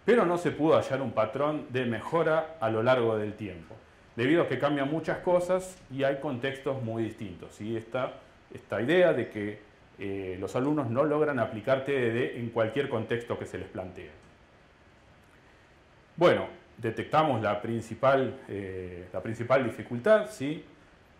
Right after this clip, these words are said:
Que extender un modelo ya desarrollado es un contexto donde se dificultó aplicar T D D, ¿sí? Refactoring trae complicaciones en la aplicación de T D D.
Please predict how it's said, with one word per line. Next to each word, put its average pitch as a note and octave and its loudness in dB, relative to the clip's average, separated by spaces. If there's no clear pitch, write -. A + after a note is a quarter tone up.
Que A#2+ -2
extender A#2+ 2
un F3 6
modelo C#3+ 2
ya - -2
desarrollado C#3+ 0
es C3 -4
un A#2+ -4
contexto D#3+ -2
donde A2 -2
se A2+ -4
dificultó A2+ -2
aplicar A#2 -2
T A2+ -2
D G2+ -2
D, F2+ -8
¿sí? A2+ -8
Refactoring D3 -4
trae A#2+ 0
complicaciones B2+ -4
en A2+ -6
la G#2+ -6
aplicación A2 -8
de G2+ -8
T G2+ -10
D F#2+ -4
D. E2 -10